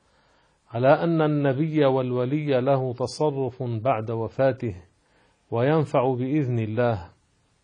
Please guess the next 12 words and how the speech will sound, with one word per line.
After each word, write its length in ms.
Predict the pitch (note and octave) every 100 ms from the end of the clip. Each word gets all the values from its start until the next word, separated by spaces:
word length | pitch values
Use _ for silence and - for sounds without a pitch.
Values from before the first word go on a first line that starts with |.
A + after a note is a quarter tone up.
| _ _ -
أليس 360 | C3 D#3 E3 D#3 C#3
سيدنا 640 | C#3+ C3 C#3+ C#3+ D3 C3+ B2
موسى 400 | C3 C#3+ - C3+
عليه 520 | B2 G#2 A#2 C#3 A#2+
السلام 680 | A#2 - A2+ A#2+ B2+ A#2+ A2+ _ _ _ _ _ -
نفع 480 | B2+ D3 D3+ A#2+ C3+
أمة 320 | D#3+ C#3 B2+ A#2
محمد 800 | B2 A#2+ - D3 C#3 C3 A#2+ B2
صلى 460 | A#2+ - C#3 B2 A#2+
الله 500 | A#2 A#2 C3 A#2+ A#2
عليه 340 | A2 A#2+ B2
وسلم 720 | A2+ A2+ - C3 B2 B2 A#2+